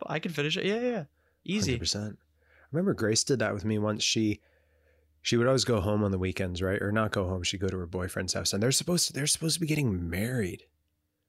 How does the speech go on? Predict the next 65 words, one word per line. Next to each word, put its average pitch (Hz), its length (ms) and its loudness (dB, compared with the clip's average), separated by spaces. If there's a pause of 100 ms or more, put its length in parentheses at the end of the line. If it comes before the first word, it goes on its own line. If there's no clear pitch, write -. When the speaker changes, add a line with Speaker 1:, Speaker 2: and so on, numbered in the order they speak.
(460)
Speaker 2:
Like, 98 180 -2
Speaker 1:
Really? 160 420 0 (540)
Speaker 2:
yeah, 107 160 -6
or, 120 180 2
like, 120 180 2
they 127 100 4
were 120 80 4
supposed 127 240 2
to 120 80 0
get 113 100 0
married 120 240 2
in 110 140 2
October, 104 640 -2
but - 120 -8
that 98 120 0
was 101 100 0
all, 104 140 2
like, 98 180 -2
pre-covid. 107 560 0
Speaker 1:
Oh, 110 200 -4
yeah, 110 320 -6 (120)
before 110 440 -8
the 110 120 -10
Speaker 2:
So 110 100 -4
we 110 60 4
Speaker 1:
world 104 60 4
Speaker 2:
don't 104 160 2
know 98 160 0
if 90 60 -2
Speaker 1:
ended, - 80 -6
Speaker 2:
the, 98 120 0
I 104 60 2
don't 98 160 2
Speaker 1:
yeah. 95 60 0
Speaker 2:
even 87 160 -6
know. 92 200 -4
I 95 140 -6
don't 95 140 -6
know 92 80 -6
if 87 80 -10
they're 92 100 -4
still 95 220 -2
getting 90 200 -6
married 92 240 -6
or 92 60 -8
not. 92 180 -6
Speaker 1:
Damn, 139 240 -8 (120)
Speaker 2:
Should - 80 -6
Speaker 1:
bro. 110 80 0
Speaker 2:
get 90 80 -4
Grace 95 240 0
on 104 80 -2
the 98 80 -4
show, 92 240 -2
talk 95 240 -4
about 92 180 -2
her, 92 160 -4 (600)
get 113 120 0
a 98 40 -2
married 92 540 -2
person 90 380 -2
on 87 140 -8
the 87 80 -8
show. - 220 -8 (640)
Um, 90 540 -6